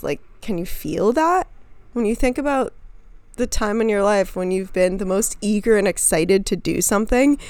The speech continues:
were you in a high vibrational energy or a low vibrational energy? My guess is that you were probably in a crazy high vibrational energy when you were just so eager and so excited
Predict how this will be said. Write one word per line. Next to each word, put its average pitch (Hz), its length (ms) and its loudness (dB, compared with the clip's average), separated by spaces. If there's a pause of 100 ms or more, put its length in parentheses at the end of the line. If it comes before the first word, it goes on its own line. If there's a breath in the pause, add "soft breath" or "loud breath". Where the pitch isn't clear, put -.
(200 loud breath)
were 202 140 4
you 214 160 4
in 220 100 6
a 175 60 2
high 190 520 0
vibrational 277 640 0
energy 311 560 0
or 208 140 0
a 185 80 2
low 180 380 4
vibrational - 680 -2
energy? - 560 -4 (680)
My 240 300 0
guess 247 260 2
is 233 120 -6
that 254 100 0
you 220 80 0
were 220 120 6
probably 226 340 6
in 190 80 2
a 180 40 2
crazy 208 1120 0 (600 loud breath)
high 240 360 4
vibrational 190 640 0
energy 170 420 -4
when 180 160 -4
you 180 100 -4
were 185 80 -2
just 180 300 -4
so 190 280 2
eager 190 280 -2
and 170 200 -4
so 180 340 0
excited 170 560 -2